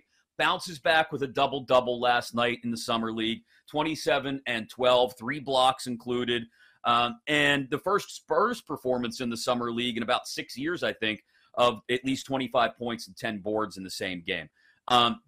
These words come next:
that may not be the biggest story, though, of the night in the Summer League, 'cause Jabari Smith Junior went off again after having the buzzer beater on Friday night. He has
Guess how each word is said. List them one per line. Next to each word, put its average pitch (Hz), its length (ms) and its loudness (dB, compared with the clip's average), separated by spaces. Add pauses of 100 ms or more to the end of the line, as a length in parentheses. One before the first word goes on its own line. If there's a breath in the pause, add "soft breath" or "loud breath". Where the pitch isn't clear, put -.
(100)
that - 260 0
may 170 160 4
not 143 240 0
be 139 80 0
the 131 80 -2
biggest 117 400 -2
story, 262 400 -2
though, 107 480 2 (100)
of 113 220 4
the 107 100 -2
night 101 320 0
in 98 100 -8
the 92 60 -8
Summer 107 240 -4
League, 123 200 -6
'cause 117 120 -10
Jabari 135 460 -2
Smith 156 260 -8
Junior 262 400 -4
went 143 200 4
off 110 200 4
again 113 440 0 (320 loud breath)
after 135 280 4
having 123 280 4
the 113 40 0
buzzer 135 360 4
beater 139 400 2
on 120 120 2
Friday 113 460 2
night. 107 300 2 (320)
He 170 160 -4
has 147 260 -2